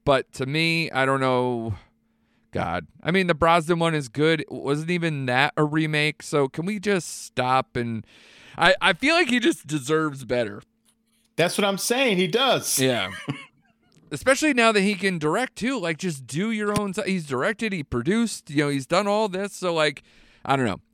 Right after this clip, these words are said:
Speaker 1: I just hope for more from him. Um, and not, like, saying,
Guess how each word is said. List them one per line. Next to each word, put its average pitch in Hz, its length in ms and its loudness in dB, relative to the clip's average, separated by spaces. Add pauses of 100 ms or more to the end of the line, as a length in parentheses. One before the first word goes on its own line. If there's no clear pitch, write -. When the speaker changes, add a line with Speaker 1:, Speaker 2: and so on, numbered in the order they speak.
Speaker 1:
I 170 80 6
just 190 160 -4
hope 180 260 2
for 190 120 4
more 175 300 4
from 147 240 -6
him. 135 440 0 (560)
Um, 120 440 6
and 147 160 4
not, 190 220 6
like, 160 180 4
saying, 131 540 2